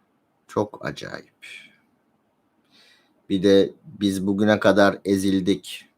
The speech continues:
Koymak artık bize mübah psikolojisi de var abilerde. Sikilen hep biz oluyoruz. Ya Trabzonlu sikiyor, ya Dersimli sikiyor. Amına koyayım yani.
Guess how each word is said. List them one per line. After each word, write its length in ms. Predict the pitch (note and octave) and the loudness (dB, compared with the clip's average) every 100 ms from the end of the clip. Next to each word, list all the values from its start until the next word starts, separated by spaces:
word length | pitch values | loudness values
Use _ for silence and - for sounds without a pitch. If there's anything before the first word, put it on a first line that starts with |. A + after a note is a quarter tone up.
| _ _ _ - | _ _ _ -12
Koymak 520 | - F#2 F#2 F#2 F#2 | 0 0 2 0 2
artık 420 | G2+ - G2+ E2+ | 0 0 -4 -6
bize 240 | F#2+ F2+ F#2 | -4 0 0
mübah 460 | G2 F#2 G#2 F#2 - - _ _ _ _ _ _ - | 0 4 4 4 0 -20 _ _ _ _ _ _ -16
psikolojisi 760 | F#2+ - F#2+ F#2 F#2 F#2 F#2+ G2 | -14 -4 -2 0 -2 -4 -6 -2
de 120 | F2 | 0
var 140 | E2+ | 0
abilerde. 720 | E2 D#2+ D2+ D#2+ D#2 E2 A#2 - _ _ _ _ _ | -2 -2 -4 -4 -4 -4 -8 -10 _ _ _ _ _
Sikilen 500 | - C3 - D3 D3+ | -16 -12 -2 0 2
hep 260 | D#3 D3 | -2 -4
biz 140 | D#3+ D3+ | -4 -2
oluyoruz. 380 | G#2 F2+ E2+ | -2 -4 -4
Ya 140 | G2 B2 | -2 -2
Trabzonlu 640 | B2 C3 B2 F#2+ F2 D#2+ | 2 0 0 -6 -6 -8
sikiyor, 420 | - - - E2 | -14 -18 -8 -4
ya 240 | F2 G#2 G#2+ | -2 -2 0
Dersimli 560 | A#2 A2+ - D#2+ C#2 | 0 -2 -8 -8 -10
sikiyor. 460 | - - - D2 D#2 | -14 -20 -16 -12 -8
Amına 600 | A#2+ A#2+ A#2+ E2+ E2+ - | -6 -6 -6 -8 -10 -12
koyayım 320 | - - - | -16 -16 -14
yani. 240 | D#2+ - | -14 -14